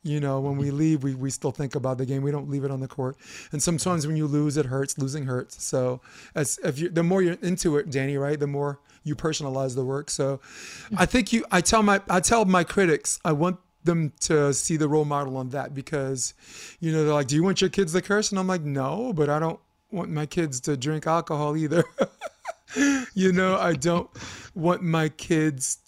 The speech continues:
to join the military. <laughs> You know, the, the kids who look up, "I don't want you joining the military. Do something else." I definitely don't want them to study theater performance or acting in <laughs> college, okay? It's the worst degree you're gonna have. So,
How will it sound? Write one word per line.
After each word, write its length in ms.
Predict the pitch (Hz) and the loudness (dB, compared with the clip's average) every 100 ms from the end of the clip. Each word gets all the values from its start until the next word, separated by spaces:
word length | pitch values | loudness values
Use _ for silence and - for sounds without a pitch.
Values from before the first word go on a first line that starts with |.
| - | -2
to 460 | 175 151 147 151 139 | 0 2 2 2 0
join 300 | 156 156 160 | 2 2 2
the 60 | |
military. 640 | 180 190 147 147 139 151 - _ _ | 2 2 0 -4 -6 -8 -12 _ _
<laughs> 140 | 240 - 403 - - - - - | -2 2 2 2 -14 -16 -14 -4
You 160 | 185 180 | 2 4
know, 280 | 170 170 160 - | 4 2 0 -4
the, 100 | 156 135 | -6 -2
the 80 | 147 | 0
kids 240 | 180 143 | 2 2
who 80 | 156 | 2
look 180 | 156 160 | 0 0
up, 100 | 147 | -4
"I 120 | 147 | -2
don't 100 | 196 | -2
want 180 | 226 - | -2 -4
you 60 | |
joining 260 | 135 151 147 | -4 -4 -4
the 60 | 147 | -6
military. 480 | 143 156 175 190 160 | -6 -6 -8 -8 -6
Do 140 | 160 | -6
something 340 | - 175 180 | -4 -4 -4
else." 220 | 202 156 - - - - - - | -4 -6 -10 -16 -14 -14 -12 -2
I 240 | 165 160 | 2 2
definitely 500 | 135 113 214 - 285 | 2 4 2 4 2
don't 240 | 175 196 196 | 4 4 4
want 240 | 208 185 | 2 4
them 160 | 196 175 | 4 4
to 80 | 170 | 2
study 360 | - 196 175 | 4 4 4
theater 360 | - 226 202 180 | 2 4 6 6
performance 640 | 170 147 202 175 156 151 - | 2 2 2 4 2 0 2
or 120 | 160 | 4
acting 440 | 170 175 - 139 | 4 2 0 -2
in 120 | 143 135 | -2 0
<laughs> 120 | - | 6
college, 520 | 175 - 220 202 - | 6 6 4 4 4
okay? 460 | 190 180 - 190 262 - - | 2 4 4 4 2 -4 -4
It's 160 | 208 - | 0 4
the 100 | 196 | 6
worst 280 | 214 214 | 6 4
degree 260 | 226 185 202 | 0 2 2
you're 100 | 190 | 4
gonna 200 | 185 175 | 2 2
have. 200 | 180 156 | 0 0
So, 280 | - 175 | 0 0